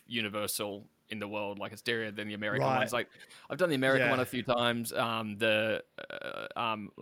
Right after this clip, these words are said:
Speaker 1: the Los Angeles one, and it's, you know, it's, it's fairly affordable. I think it's only, like, seventy bucks or something, you know, so it's not
Speaker 2: Oh, that's not bad. Yeah.
Speaker 1: Yeah, and it's pretty quiet too. Like, every time I've been, I've asked, "Do I need an express pass?" And they're like, "No, there's no one here. Off you go."
Speaker 2: Yeah,
Speaker 1: And it's
Speaker 2: yeah, you'll
Speaker 1: been
Speaker 2: be right.
Speaker 1: great.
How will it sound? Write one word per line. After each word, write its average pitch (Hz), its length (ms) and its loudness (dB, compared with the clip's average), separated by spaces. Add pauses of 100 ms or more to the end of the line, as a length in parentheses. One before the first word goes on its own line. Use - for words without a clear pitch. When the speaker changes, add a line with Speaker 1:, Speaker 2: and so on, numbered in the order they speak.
(180)
Speaker 1:
the 117 160 2
Los 113 280 0
Angeles 113 420 0
one, 113 260 -2 (420)
and 113 120 -4
it's, - 460 -2 (400)
you 139 120 -2
know, 131 60 0
it's, 151 200 -2
it's - 180 -6
fairly - 400 -4
affordable. 127 480 0
I 120 80 0
think - 120 -10
it's - 80 -8
only, 117 140 -2
like, 92 140 -4
seventy 104 260 -2
bucks 107 340 -6
or 101 80 -6
something, 95 400 -6
you 90 80 -6
know, 101 120 -2
so 123 140 -4
it's 110 160 -6
not 143 180 4
Speaker 2:
Oh, 156 140 4
that's 131 240 0
not 165 160 0
bad. 127 380 2
Yeah. 123 260 4
Speaker 1:
Yeah, 285 180 6
and 208 80 4
it's 214 120 2
pretty 370 240 0
quiet 147 440 4
too. 165 220 2
Like, 123 240 2 (100)
every 165 220 2
time 160 160 2
I've 110 140 2
been, 131 160 2
I've 117 120 2
asked, 117 240 0
"Do 127 80 0
I 120 60 2
need 120 140 -2
an 110 60 -4
express 117 340 -6
pass?" 110 320 -4
And 113 60 -8
they're 127 60 -2
like, 135 140 -2
"No, 240 400 0 (140)
there's 208 160 -4
no 208 80 0
one 165 120 2
here. 135 240 2
Off 143 140 0
you 120 60 -2
go." 120 240 4 (200)
Speaker 2:
Yeah, 139 280 6
Speaker 1:
And 143 80 6
it's 151 180 -2
Speaker 2:
yeah, 143 180 2
you'll 139 120 -2
Speaker 1:
been 143 100 4
Speaker 2:
be 127 60 6
right. 123 400 6
Speaker 1:
great. - 80 -8